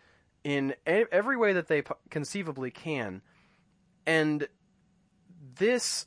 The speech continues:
process is not designed for one of these sides to ultimately win. It's important that both sides attempt to win, right?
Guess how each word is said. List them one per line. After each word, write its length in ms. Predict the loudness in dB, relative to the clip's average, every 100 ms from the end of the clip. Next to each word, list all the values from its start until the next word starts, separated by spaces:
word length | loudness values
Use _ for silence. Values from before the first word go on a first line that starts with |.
| _ -18
process 960 | 2 4 6 4 0 2 2 -2 -10 -14 _ _
is 220 | -6 -4 -4
not 640 | -2 2 4 4 0 -16 -18 _ _ -12
designed 920 | -2 -2 0 2 4 4 2 -2 -6 -10 _ _ _
for 360 | -20 -2 0 0
one 380 | 0 0 2 2
of 200 | 0 -4
these 260 | -4 -4
sides 640 | 0 4 4 4 0 -6 -10
to 240 | -10 -10 -6
ultimately 640 | -6 -4 -6 -6 -6 -8
win. 380 | -6 -6 -6 -6 -14 _ _ _ _ _ _ _ _ _ _ _ _
It's 180 | -4 2
important 580 | 0 6 6 6 2 2
that 240 | 0 2
both 280 | 2 2 2
sides 640 | 2 4 4 4 -2 -12 -18 _ -4
attempt 560 | -2 0 0 -2 -12
to 160 | -6 -4
win, 380 | -4 -6 -10 _ _ _ _ _ _ _ _ _ _
right? 300 | 2 2 2